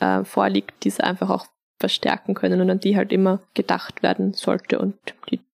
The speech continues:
therapiert werden sollte, wenn möglich. Wichtig ist auch, dass man eine angepasste Schmerz- oder eine gute Schmerztherapie hat, was auch natürlich ermüdend sein kann, wenn man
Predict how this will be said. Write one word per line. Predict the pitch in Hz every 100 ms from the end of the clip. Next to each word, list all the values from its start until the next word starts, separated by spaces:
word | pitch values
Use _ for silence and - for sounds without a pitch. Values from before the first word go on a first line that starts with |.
| -
therapiert | - 196 - 190 -
werden | 180 180 190 _
sollte, | - - - 190
wenn | 190 185
möglich. | 185 - 202 - _ _ -
Wichtig | 220 - -
ist | 185 -
auch, | 202
dass | - -
man | 190
eine | 196 202
angepasste | 196 190 202 196 202 202 - -
Schmerz- | - - - - - - _
oder | - 185
eine | 185
gute | 185 208 202
Schmerztherapie | 185 - - - 202 190 - 190
hat, | - - -
was | 208 -
auch | 202
natürlich | 190 - 190 196 - -
ermüdend | 208 226 247 208 185
sein | - - - -
kann, | - 185 185 190 190
wenn | 180
man | 180 180 190